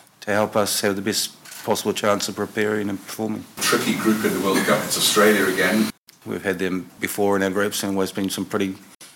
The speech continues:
Speaker 1: pretty close contests. Um, you know, we've got Georgia as well, and you can't under-, underestimate them, and, and Fiji are gonna be a, a, a tricky enough challenge. So, but the thing that I am excited about is that the hardest thing about international rugby is the,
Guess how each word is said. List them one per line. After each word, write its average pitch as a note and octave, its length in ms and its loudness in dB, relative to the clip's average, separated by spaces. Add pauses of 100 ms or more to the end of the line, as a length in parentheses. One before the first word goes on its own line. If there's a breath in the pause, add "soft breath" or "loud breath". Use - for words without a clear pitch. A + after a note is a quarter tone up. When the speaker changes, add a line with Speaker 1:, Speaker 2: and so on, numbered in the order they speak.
(140 loud breath)
Speaker 1:
pretty G2+ 160 -2
close G2+ 300 2
contests. - 760 -2
Um, F#2+ 440 -4
you G2 100 -10
know, F#2+ 60 -8
we've F2+ 140 -10
got E2+ 160 -2
Georgia G2 340 0
as F#2+ 140 -4
well, G2+ 260 2
and G2 100 -2
you F#2 40 -8
can't F#2 200 -4
under-, F#2 320 -6
underestimate F#2+ 600 -2
them, G2+ 260 0
and, G2 160 -2 (580 loud breath)
and G2 100 -4
Fiji G#2 420 4
are G#2 40 2
gonna G#2 240 0
be G2+ 240 0 (100)
a, A2 280 -4
a, G2+ 240 -8
a A2 40 -2
tricky - 340 -6
enough G2+ 200 -6
challenge. A2 360 2
So, G#2+ 180 4
but G#2 160 -2 (680 loud breath)
the - 120 -4
thing D#3+ 200 6
that A#2 100 10
I A2+ 720 6
am G#2 300 -4
excited A2 360 4
about G2 300 6
is G#2 240 0
that G#2 200 2 (340)
the B2+ 60 2
hardest D#3+ 200 6
thing A2+ 120 4
about G2+ 180 6
international G2 440 2
rugby G2+ 200 4
is F2 80 -4
the, F#2+ 100 0